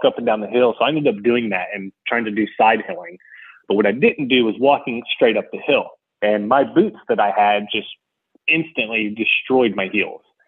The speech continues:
So day one, I'm like, "Oh man, this sucks." Um, my heels were just rubbed raw. So I think I need new boots too, because the boots were not, they, that's not gonna do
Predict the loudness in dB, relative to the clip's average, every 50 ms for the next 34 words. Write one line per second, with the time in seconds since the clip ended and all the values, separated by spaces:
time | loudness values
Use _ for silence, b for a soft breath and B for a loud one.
0 | b b b b b b b -2 2 4 4 4 2 2 2 4 4 4 4 2
1 | 0 -2 -2 -2 -2 -2 -2 -4 -4 -4 -6 -6 -4 -4 -2 -2 0 -2 -2 -4
2 | -6 -8 -8 -8 -4 -4 -2 -2 -2 -2 -2 -4 -4 -6 -6 -6 -4 -4 -4 -6
3 | -8 -12 -16 -16 -20 _ _ _ _ _ _ 2 2 2 2 0 -4 -10 _ _
4 | _ _ _ _ _ _ _ _ _ _ _ _ _ _ _ 0 0 0 2 4
5 | 4 6 6 4 2 0 -2 -4 -4 -4 -4 -2 2 2 2 2 2 0 0 2
6 | 2 2 0 -2 -6 B B B B B B B _ 0 2 2 4 4 2 0
7 | -2 -2 -4 -4 -2 -2 -2 0 0 -2 -2 -2 -4 -4 -6 -6 -6 -4 -4 -4
8 | -4 -4 -6 -12 -14 _ -6 -4 -4 -6 -6 -12 -18 _ _ _ _ -20 -18 -6
9 | -2 -2 -2 -2 -2 -6 -6 -2 0 -2 -2 -2 -2 -4 0 0 2 2 2 0
10 | -4 -10 -18 -20 _ _ _ _ _ _ _ _ _ _ _ 0 0 0 0 -2
11 | -6 _ _ _ -20 -20 _ _ _ _ _ _ -2 -2 0 0 0 -2 -2 0
12 | -4 -6 -6 -8 -4 -2 -2 0 0